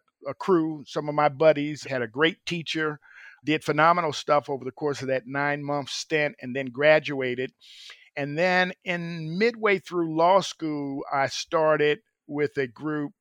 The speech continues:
that was doing a martial art called Shorin Kempo, which is an Okinawan style karate. And we did that for a year and a half, me and some law school buddies. And when I went to Kansas City, I re-engaged with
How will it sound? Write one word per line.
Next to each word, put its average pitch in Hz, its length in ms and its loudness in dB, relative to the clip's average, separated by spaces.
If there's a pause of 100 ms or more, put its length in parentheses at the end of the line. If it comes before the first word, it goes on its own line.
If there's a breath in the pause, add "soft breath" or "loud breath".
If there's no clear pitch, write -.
(100)
that 139 180 0
was 131 160 -6
doing 147 340 -4
a 135 80 -4
martial 139 360 -2
art 139 280 -2
called 139 400 2 (380 soft breath)
Shorin 160 360 4
Kempo, 180 440 0 (640)
which 135 240 -2
is 131 140 -4
an 131 80 -6
Okinawan 143 600 0
style 135 400 2
karate. 131 920 0
And 131 220 -4
we 127 100 -6
did 131 240 -2
that 156 240 4
for 135 120 -4
a 127 40 -6
year 135 140 -4
and 127 100 -4
a 123 40 -4
half, 127 340 0
me 135 140 -6
and 135 120 -6
some 123 160 -8
law 147 220 2
school 131 240 -8
buddies. 113 500 -8 (680 loud breath)
And 151 160 0
when 151 120 4
I 143 100 4
went 180 240 0
to 170 60 -6
Kansas 151 460 -2
City, 190 480 2 (580)
I 147 100 0
re-engaged 156 1040 0 (100)
with 151 360 0